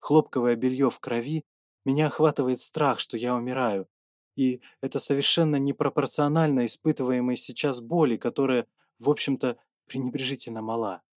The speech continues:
Мне не с кем этим поделиться, не у кого спросить, и потому я перебираю мысленно все прочие симптомы, разглядывая кожу на тыльной стороне ладоней, белки глаз – там, где он вскользь, так что я даже не могла встретиться с ним взглядом,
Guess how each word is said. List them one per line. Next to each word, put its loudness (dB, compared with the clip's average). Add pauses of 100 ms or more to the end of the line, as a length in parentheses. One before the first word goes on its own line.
(760)
Мне -2
не 2
с -2
кем 0
этим -4
поделиться, -4 (260)
не 0
у -2
кого -4
спросить, -2 (540)
и -14
потому -2
я -2
перебираю 0
мысленно -2
все -4
прочие -2
симптомы, 0 (340)
разглядывая 2
кожу 2
на 0
тыльной 0
стороне 0
ладоней, 0 (280)
белки 4
глаз – 2 (640)
там, 2
где 2
он 2
вскользь, 2
так 0
что 0
я 0
даже -2
не 2
могла 4
встретиться -2
с -6
ним 0
взглядом, -2